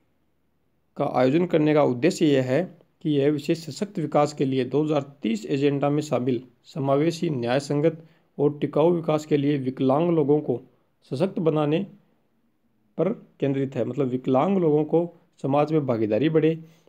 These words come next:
और ये अपने स्तर पर कार्य कर सकें और देश की सेवा में और देश के विकास में महत्वपूर्ण योगदान दे सकें। ता-, इनकी, इसलिए इस दिवस का आयोजन हर वर्ष तीन दिसंबर को किया जाता है। अब देखते हैं अगला क्वेश्चन।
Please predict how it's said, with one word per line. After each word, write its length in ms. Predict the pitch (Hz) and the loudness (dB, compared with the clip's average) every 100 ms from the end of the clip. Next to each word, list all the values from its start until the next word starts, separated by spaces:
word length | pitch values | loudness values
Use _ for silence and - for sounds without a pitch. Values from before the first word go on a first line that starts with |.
| _ | _
और 180 | 160 160 | -4 -2
ये 200 | 151 165 | 0 0
अपने 320 | 170 160 170 | 0 0 0
स्तर 220 | 165 - 123 | 0 -2 -2
पर 400 | 147 123 - _ _ _ _ _ _ _ _ | 0 -2 -4 _ _ _ _ _ _ _ _
कार्य 280 | 135 143 165 | 0 2 4
कर 100 | 170 | 2
सकें 460 | 165 165 170 170 - | 0 0 0 0 -4
और 180 | - 143 | -2 -2
देश 360 | 143 143 165 - | 0 2 0 -2
की 140 | - | -6
सेवा 340 | - 127 131 156 | -2 2 2 4
में 240 | 170 170 | 2 0
और 220 | 202 135 | -2 -2
देश 240 | 131 160 160 | 2 2 2
के 240 | 175 160 | 0 2
विकास 380 | 135 135 190 196 | 2 2 2 2
में 120 | 175 | 0
महत्वपूर्ण 440 | 147 147 151 160 | 2 0 0 0
योगदान 360 | 147 131 135 165 | 2 0 2 2
दे 140 | 160 | 2
सकें। 280 | 151 - 170 170 - _ _ | 0 0 -2 -2 -12 _ _
ता-, 160 | 151 147 | -4 -4
इनकी, 580 | 175 175 170 185 208 - _ _ - | -2 -4 -2 -4 -4 -14 _ _ -10
इसलिए 400 | 202 190 165 175 | -8 -2 2 2
इस 140 | 170 143 | 2 -2
दिवस 260 | 147 151 | -2 -2
का 200 | - 202 - | -2 -2 0
आयोजन 500 | 135 127 165 180 202 - | 2 4 4 2 -4 -4
हर 100 | 190 | 0
वर्ष 300 | 156 156 180 | 2 2 0
तीन 300 | - 160 202 | -2 0 0
दिसंबर 320 | 165 135 123 | 0 -4 -4
को 180 | 131 220 - - | -2 -4 -4 -4
किया 160 | 156 123 | 2 2
जाता 260 | 113 120 | 2 -2
है। 200 | 113 117 - - | -4 -4 -10 -14
अब 100 | 180 | -4
देखते 260 | 143 143 165 | -2 0 -2
हैं 60 | |
अगला 240 | 139 120 117 | 0 -2 -2
क्वेश्चन। 380 | - 120 127 | -4 -4 -6